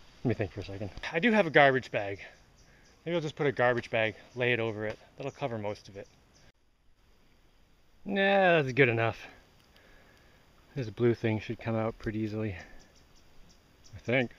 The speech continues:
That's two buckets of concrete on there. It's kind of a lot of weight. I don't think I want to do any more yet.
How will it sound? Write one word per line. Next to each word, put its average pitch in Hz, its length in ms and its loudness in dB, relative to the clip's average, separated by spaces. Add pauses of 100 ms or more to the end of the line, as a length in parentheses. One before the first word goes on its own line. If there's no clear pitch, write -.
(2000)
That's 170 340 -2
two 240 260 4
buckets - 320 4
of 135 60 -6
concrete 131 420 4
on 117 220 4
there. 110 320 2 (580)
It's - 500 -14
kind 285 240 6
of 254 60 6
a 214 40 6
lot 175 240 6
of 135 80 4
weight. 123 400 4
I 160 60 0
don't 175 160 4
think 175 160 0
I 160 40 6
want 139 220 4
to 135 60 4
do 135 80 6
any 120 100 6
more 110 320 4
yet. 98 240 -2